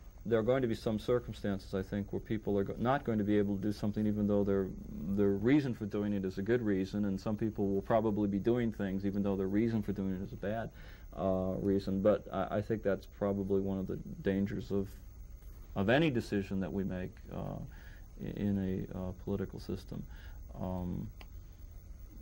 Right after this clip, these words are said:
I'd rather not see it that way, but, uh, like I say, I don't think, I think the realistics of the situation are that we're in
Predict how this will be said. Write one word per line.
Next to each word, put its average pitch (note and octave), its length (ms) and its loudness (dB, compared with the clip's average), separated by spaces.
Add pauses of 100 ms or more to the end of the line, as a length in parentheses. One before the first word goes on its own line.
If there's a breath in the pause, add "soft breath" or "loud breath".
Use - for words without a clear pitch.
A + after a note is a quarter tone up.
(140)
I'd G2+ 160 0
rather F#2+ 220 4
not A2 240 0
see - 160 -2
it F2 140 -4
that F2+ 180 -4
way, G#2 180 -2
but, - 120 -6 (200)
uh, - 220 -8
like G2 180 0
I G2 60 2
say, - 160 0
I F#2 100 4
don't G#2 160 0
think, - 240 -2 (160)
I F#2+ 120 -4
think G#2+ 180 -4
the F#2+ 60 0
realistics G#2 760 0
of G2 120 -4
the A2+ 40 -10
situation F#2+ 640 -4
are F#2+ 120 0
that F2+ 100 -2
we're G2 200 4
in A#2 360 4